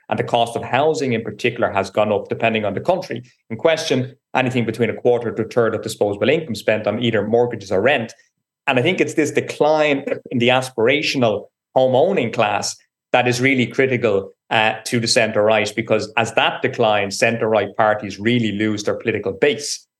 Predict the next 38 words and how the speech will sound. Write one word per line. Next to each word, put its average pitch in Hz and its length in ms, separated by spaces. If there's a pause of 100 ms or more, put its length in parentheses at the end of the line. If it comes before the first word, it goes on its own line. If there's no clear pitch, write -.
(120)
And 123 100
if 123 60
you 123 60
want 170 180
to 135 60
break 131 260
down 113 360 (120)
sort 123 240
of 98 100
income, 127 380
middle 113 240
income 123 280
in 98 60
the 101 120
Irish 131 320
case, 98 340 (380)
homeowners 143 600
have 110 140
a 107 60
significantly 127 800
higher 110 360
per-, - 260
uh, - 320 (180)
income, 143 320
right? 104 180
So 135 80
median 143 400
income 143 280
for 104 160
homeowners 117 640 (260)
is 139 160
about 120 260
f-, - 300
fifty-five 135 600
thousand. 101 300
So 107 280
national 151 420
median 131 580